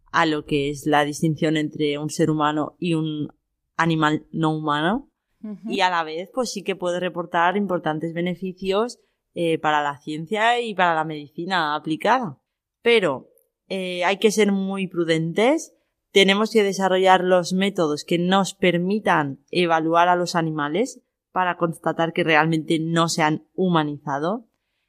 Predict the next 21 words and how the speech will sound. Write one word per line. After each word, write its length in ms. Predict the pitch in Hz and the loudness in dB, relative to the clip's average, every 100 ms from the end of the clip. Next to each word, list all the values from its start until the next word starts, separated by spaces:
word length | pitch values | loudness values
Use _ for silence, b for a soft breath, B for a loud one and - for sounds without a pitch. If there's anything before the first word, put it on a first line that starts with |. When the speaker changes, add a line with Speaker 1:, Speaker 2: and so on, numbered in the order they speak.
| _ _ | _ _
Speaker 1:
Tenemos 380 | 196 190 190 190 | -2 0 -2 -2
también 280 | 190 180 180 | 0 0 -2
que 120 | 185 | -2
trabajar 540 | 185 165 160 160 170 | 2 4 4 0 -4
en, 460 | 170 165 160 160 - _ _ | -4 -8 -10 -10 -12 _ _
en 160 | 180 170 | -8 -6
el 100 | 165 | -4
establecimiento 720 | 160 - 156 156 160 165 175 | -4 2 0 0 -6 -8 -4
de 120 | 180 170 | 0 0
los 240 | 160 156 | -2 -4
límites, 640 | 175 220 214 175 170 208 - _ _ _ | -4 -2 -4 -4 -4 -4 -10 _ _ _
porque 240 | - 185 190 | -6 -2 -2
es 60 | |
verdad 340 | 196 233 226 220 | 0 0 0 -2
que 420 | 233 226 208 196 175 _ _ _ | -2 -2 -4 -8 -14 _ _ _
hablar 420 | 170 170 180 196 | -6 -2 -2 0
de 240 | 214 226 - | 2 2 2
humanización 1000 | 226 220 202 196 185 180 196 180 185 - _ | 2 4 2 0 -2 -4 0 0 0 -4 _
o 200 | 185 175 | 2 2
no 260 | 180 185 | 4 2
humanización, 1040 | 190 185 175 175 180 165 170 160 175 220 | 2 0 -2 -4 -6 -6 -4 0 0 -2